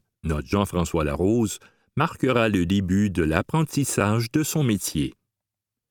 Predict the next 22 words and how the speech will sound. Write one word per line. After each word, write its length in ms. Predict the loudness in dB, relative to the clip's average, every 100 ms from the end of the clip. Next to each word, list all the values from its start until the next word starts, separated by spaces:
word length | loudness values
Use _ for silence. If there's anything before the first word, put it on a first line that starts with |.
| _ _ _ _ _
Après 320 | -2 0 0 0
s'être 400 | 2 0 0 -2
établi 460 | 0 -2 2 2
à 80 | 2
Berlin 480 | 0 0 0 2 2
où 160 | 2
il 100 | 0
poursuit 500 | 0 -4 -4 -2 -2
ses 280 | 0 0 0
réalisations 880 | 0 0 2 0 0 0 0 0 0
scéniques 480 | 0 0 0 -2 -4 -8
tout 240 | -6 -2
en 140 | -2 0
s'adonnant 580 | -2 0 0 0 0 -2
à 120 | -4
l'illustration 1080 | -2 -2 0 0 -2 0 0 0 0 0 -2
et 160 | -2 -2
à 60 | -4
la 220 | -6 -8
caricature 760 | -2 0 0 -4 -6 -2 -2
dans 220 | 0 -2
diverses 580 | -2 -2 0 0 -2 -4